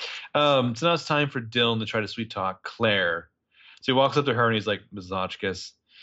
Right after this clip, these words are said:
She turns, she sees him, she gives him a really little man look as she walks over. He's like, "I'm so sorry to bother you. Uh, I just wanted you to know that I, I never did anything to hurt Noel." And she's like, "That it?" Bad start.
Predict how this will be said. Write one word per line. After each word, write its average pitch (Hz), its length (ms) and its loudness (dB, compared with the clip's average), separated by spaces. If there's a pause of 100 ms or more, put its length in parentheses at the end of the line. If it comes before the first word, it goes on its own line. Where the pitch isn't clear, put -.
(200)
She 151 100 2
turns, 139 420 4
she - 80 -4
sees 120 320 0
him, 113 240 2
she 107 140 -4
gives 117 220 0
him 117 100 2
a 98 220 0 (340)
really 226 560 2 (100)
little 131 440 4
man 185 500 4 (140)
look 131 240 4
as 135 100 2
she - 180 -2
walks 123 320 2
over. 110 480 2
He's 113 160 -2
like, 104 140 0 (500)
"I'm 113 60 -6
so 113 100 -4
sorry 117 220 4
to 101 60 2
bother 95 320 0
you. 90 280 -12
Uh, 90 300 -2 (120)
I - 40 -8
just - 160 -4
wanted 123 220 2
you 110 80 0
to 107 40 -2
know 101 180 0
that 95 100 -2
I, 90 360 -2 (400)
I 110 40 -2
never 143 240 4
did 120 240 0
anything 110 260 -2
to 92 100 -2
hurt 90 460 -2
Noel." 87 420 -4
And 98 80 -10
she's 127 200 2
like, 113 260 2 (160)
"That 139 320 2
it?" 185 320 4 (1300)
Bad 131 200 -4
start. - 340 -10